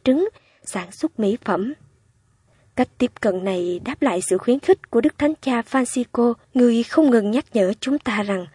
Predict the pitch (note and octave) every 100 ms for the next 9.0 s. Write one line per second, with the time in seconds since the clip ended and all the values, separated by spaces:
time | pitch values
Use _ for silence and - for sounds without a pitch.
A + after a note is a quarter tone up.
0 | _ _ _ _ - G#3+ F3 A3 G#3+ D4+
1 | F#4 A#3 G3 - - - C4+ A#3+ C#4+ G4
2 | A#3+ G#3 A#3 A3+ - F#3 G3+ A3+ A3 -
3 | G3+ F#3+ - _ _ _ _ A3 G3+ G#3+
4 | F3+ G3 A3+ G#3+ G#3 G#3 F#3 F3+ - _
5 | G#3+ G3+ A#3+ B3+ A3+ F#3+ F#3+ F3+ F3+ -
6 | C4 A3+ G3+ - E4+ - G#3+ F#3 D3+ _
7 | _ _ _ _ _ _ _ - G#3+ G3+
8 | - G#3 - G#3 F#3+ F3+ E3+ F#3 - D4+